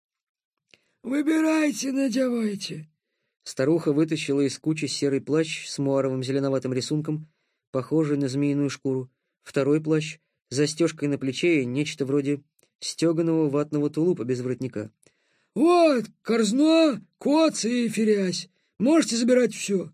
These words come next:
Speaker 2: «Нам не надо, спасибо», покачал головой Никита.
Speaker 1: «Да и убери!»
Speaker 2: осердилась Ягойей.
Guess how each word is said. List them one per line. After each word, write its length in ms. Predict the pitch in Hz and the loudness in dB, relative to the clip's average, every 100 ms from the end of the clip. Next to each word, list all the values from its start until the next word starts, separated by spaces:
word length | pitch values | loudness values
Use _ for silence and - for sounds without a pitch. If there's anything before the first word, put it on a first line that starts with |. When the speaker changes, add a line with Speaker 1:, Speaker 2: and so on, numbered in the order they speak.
| _ _ _ _ _ _ _ _ | _ _ _ _ _ _ _ _
Speaker 2:
«Нам 360 | 127 127 139 139 | -10 -4 -4 -2
не 100 | 156 | 0
надо, 240 | 196 170 | 2 0
спасибо», 600 | 131 151 151 185 127 101 - _ _ - | -2 -2 0 0 0 -4 -10 _ _ -6
покачал 360 | 131 151 143 | -4 0 0
головой 320 | 139 131 131 | 2 2 0
Никита. 420 | 131 127 120 - - _ _ - | -2 -6 -8 -10 -16 _ _ 0
Speaker 1:
«Да 200 | 269 302 | 6 10
и 80 | 349 | 10
убери!» 760 | 370 370 381 349 339 285 196 - _ _ _ _ - | 10 8 8 8 8 4 -2 -14 _ _ _ _ -8
Speaker 2:
осердилась 640 | 131 151 139 143 151 - | -4 -2 0 2 2 0
Ягойей. 560 | 131 135 139 123 123 | -2 0 0 0 -4